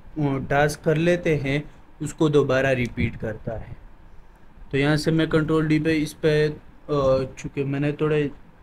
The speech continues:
ज़्यादा बनाने हैं तो यहाँ पे मैं, मैंने ये स-,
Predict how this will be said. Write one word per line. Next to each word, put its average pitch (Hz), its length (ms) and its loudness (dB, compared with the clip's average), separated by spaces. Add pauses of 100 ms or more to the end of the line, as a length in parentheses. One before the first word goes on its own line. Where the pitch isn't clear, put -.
(580)
ज़्यादा 151 260 2
बनाने 151 380 2
हैं 151 240 2
तो 147 140 -4
यहाँ 131 200 -2
पे 131 160 -4
मैं, 135 300 0 (1600)
मैंने 127 360 -2
ये 127 140 -2
स-, - 180 -14